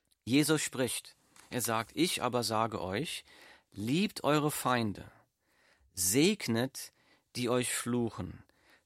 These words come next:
tut wohl denen, die euch hassen, und bittet für die, welche euch beleidigen und verfolgen.“ Matthäus fünf vierundvierzig.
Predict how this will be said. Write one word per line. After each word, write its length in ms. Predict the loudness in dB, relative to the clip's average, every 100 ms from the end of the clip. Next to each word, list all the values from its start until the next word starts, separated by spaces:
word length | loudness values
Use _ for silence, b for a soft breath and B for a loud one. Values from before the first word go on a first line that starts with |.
| _
tut 460 | -2 2 2 2 0
wohl 360 | 4 6 4
denen, 460 | 2 2 4 2 2
die 180 | 0 0
euch 340 | 0 0 -2
hassen, 520 | -2 0 -2 -4 -4 -8 b b b -4
und 260 | -4 -2
bittet 360 | 0 0 0 -2
für 280 | -4 -2 -4
die, 440 | -2 -4 -2 -4 b b b
welche 480 | 0 4 4 2 0
euch 280 | 0 -2 -2
beleidigen 680 | -4 0 2 2 0 0
und 160 | -2 -4
verfolgen.“ 720 | -6 -8 -4 -2 -2 -6 -14 -20 _ _ _ _ _ _
Matthäus 500 | -4 -4 -2 -2 0
fünf 320 | -2 -2 -2 -2
vierundvierzig. 920 | -2 -2 -2 -6 -6 -6 -10 -14